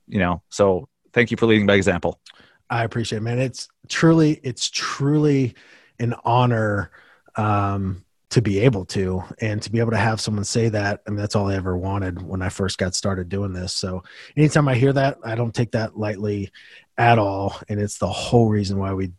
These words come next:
Speaker 2: put all this work into what we're doing is, is to, uh, put this stuff out there in a real way, uh, to hopefully impact somebody's life. And, um, and that's what we're all about.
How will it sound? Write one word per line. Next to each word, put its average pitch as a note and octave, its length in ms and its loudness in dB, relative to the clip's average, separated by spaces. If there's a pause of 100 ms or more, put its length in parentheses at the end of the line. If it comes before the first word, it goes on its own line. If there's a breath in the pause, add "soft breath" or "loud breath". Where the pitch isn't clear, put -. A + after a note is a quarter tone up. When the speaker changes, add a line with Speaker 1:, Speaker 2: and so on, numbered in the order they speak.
Speaker 2:
put G#2+ 160 0
all G2 160 -2
this F#2 200 -4
work F#2+ 200 0
into F#2+ 200 -6
what F#2 120 0
we're F#2 80 -2
doing F#2+ 320 0
is, F2+ 240 -4 (380 loud breath)
is F#2+ 200 0
to, F#2+ 280 0
uh, F2+ 140 0
put - 200 -2
this G#2+ 120 0
stuff - 240 -2
out G2+ 220 -2
there G#2 220 0
in F#2 100 -4
a F2 80 -6
real G#2 280 0
way, G2+ 520 -4 (180 loud breath)
uh, G2 260 -6
to - 140 -2
hopefully D3+ 520 2 (160)
impact A#2+ 360 0
somebody's G#2 380 -2
life. G#2 460 -2 (420 loud breath)
And, F#2 400 0
um, F2 460 0 (380)
and F2+ 160 -2
that's - 180 -4
what F2+ 80 -2
we're F#2 100 2
all F#2 100 2
about. F2+ 340 0